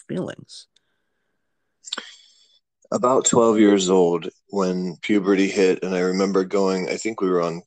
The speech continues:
Speaker 2: kind of summer break when a lot of the boys' voices seemed to change, and mine didn't really change along with theirs at the same time. And so we went back to school. I don't know if that would have been seventh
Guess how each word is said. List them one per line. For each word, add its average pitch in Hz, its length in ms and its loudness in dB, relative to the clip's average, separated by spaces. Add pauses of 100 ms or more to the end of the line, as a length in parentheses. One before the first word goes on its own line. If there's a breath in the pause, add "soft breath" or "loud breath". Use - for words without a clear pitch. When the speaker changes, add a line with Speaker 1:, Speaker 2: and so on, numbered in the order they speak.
(100)
Speaker 2:
kind 92 180 -4
of 85 60 -6
summer 95 340 -2
break 90 400 0
when 87 180 -8
a 67 100 -4
lot 85 240 -2
of 85 80 -4
the 85 80 -8
boys' 85 500 -6
voices 92 460 -2
seemed 92 320 -4
to 82 100 -16
change, 92 540 -4
and 85 160 -6
mine 92 240 -4
didn't 85 240 -6
really 80 260 -4
change 87 460 -4
along 82 340 -4
with 78 200 -8
theirs 80 420 0
at 65 80 -20
the 78 100 -14
same 78 460 -8 (420)
time. 80 500 -6 (560 loud breath)
And 90 160 -6
so 90 280 0
we 87 160 0
went 95 320 -2
back 104 220 -2
to 101 100 -8
school. 107 340 0
I 107 60 2
don't 95 160 0
know 95 140 0
if 90 100 -12
that 92 180 0
would 92 120 -4
have 85 140 -8
been 87 340 -6
seventh 87 520 -8